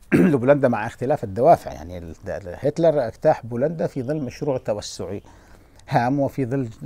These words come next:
خطاب نازي كبير وبدون ما التحدث عن،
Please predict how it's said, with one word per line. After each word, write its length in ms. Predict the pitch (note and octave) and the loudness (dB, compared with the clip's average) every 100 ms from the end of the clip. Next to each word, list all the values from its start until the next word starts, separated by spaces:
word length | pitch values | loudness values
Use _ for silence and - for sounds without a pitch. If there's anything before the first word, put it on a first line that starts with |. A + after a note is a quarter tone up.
| A2 - | -12 -12
خطاب 420 | - A#2+ C3 G2+ | -8 -4 -4 -2
نازي 380 | A#2 A2 F#2+ G2 | -4 -4 -8 -10
كبير 380 | F#2+ E2 B2+ | -10 -6 -4
وبدون 520 | C#3 B2+ B2 A2 D3+ D#3 | -4 -4 -6 -4 -2 0
ما 320 | C3 G2 F#2+ | 0 0 -4
التحدث 600 | - G#2+ - C3 C3+ | -4 -6 -6 -6 -8
عن، 100 | - | -8